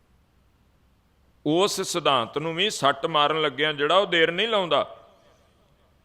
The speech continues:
ਉਹਦੇ ਵਾਸਤੇ ਭਾਵੇਂ ਉਹ ਕੋਈ ਬਰਾਦਰੀ ਦਾ ਪਤਾ ਖੇਡ ਲਵੇ, ਚਾਹੇ ਕਿਸੇ ਭਗਤ ਦੇ ਨਾਂ ਤੇ ਆਖੇ ਵੀ ਇਹ ਤੇ ਸਾਡੀ ਬਰਾਦਰੀ ਦਾ ਬਾਣੀ ਅੱਡ ਕਰ ਲਓ। ਕਿਉਂ?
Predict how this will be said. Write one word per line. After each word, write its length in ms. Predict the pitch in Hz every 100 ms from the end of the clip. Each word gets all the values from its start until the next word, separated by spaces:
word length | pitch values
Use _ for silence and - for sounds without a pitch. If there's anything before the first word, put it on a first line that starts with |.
| _ _ 160
ਉਹਦੇ 240 | 202 214
ਵਾਸਤੇ 480 | 190 170 170 - 180
ਭਾਵੇਂ 380 | - 151 131 170
ਉਹ 80 |
ਕੋਈ 180 | 175 170
ਬਰਾਦਰੀ 500 | 143 131 131 123 151
ਦਾ 120 | 165
ਪਤਾ 320 | 170 156 - 165
ਖੇਡ 300 | 160 185 180
ਲਵੇ, 260 | 165 156 - _ _ _ _ _ _ _ _ _ _ _ _ _ _
ਚਾਹੇ 300 | - 165 175
ਕਿਸੇ 320 | 180 165 156 151 -
ਭਗਤ 200 | 135 107
ਦੇ 260 | 107 113 165
ਨਾਂ 260 | 160 156 160
ਤੇ 220 | - 170
ਆਖੇ 320 | 160 - 160
ਵੀ 160 | 156 165
ਇਹ 80 |
ਤੇ 140 | 165 156
ਸਾਡੀ 360 | - 127 127
ਬਰਾਦਰੀ 460 | 151 147 147 143 151
ਦਾ 120 | 151
ਬਾਣੀ 360 | 143 131 135 147
ਅੱਡ 140 | 139
ਕਰ 220 | - 139
ਲਓ। 200 | 147 147 - _ _ _ _ _ _ _ _ _ -
ਕਿਉਂ? 400 | 160 180 196